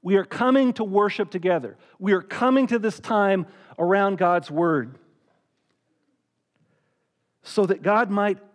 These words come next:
open us again and again and again to His presence,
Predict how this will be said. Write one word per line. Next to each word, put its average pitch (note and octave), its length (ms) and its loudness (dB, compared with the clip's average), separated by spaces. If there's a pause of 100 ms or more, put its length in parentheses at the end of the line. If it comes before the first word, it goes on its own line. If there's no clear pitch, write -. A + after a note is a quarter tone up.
open G3 400 -2
us C#3 280 -6
again E3 580 -2 (220)
and F3+ 180 0
again D#3+ 520 0 (140)
and F3 160 0
again D#3+ 480 2 (200)
to F#3 120 -4
His E3+ 220 2
presence, F3 600 -2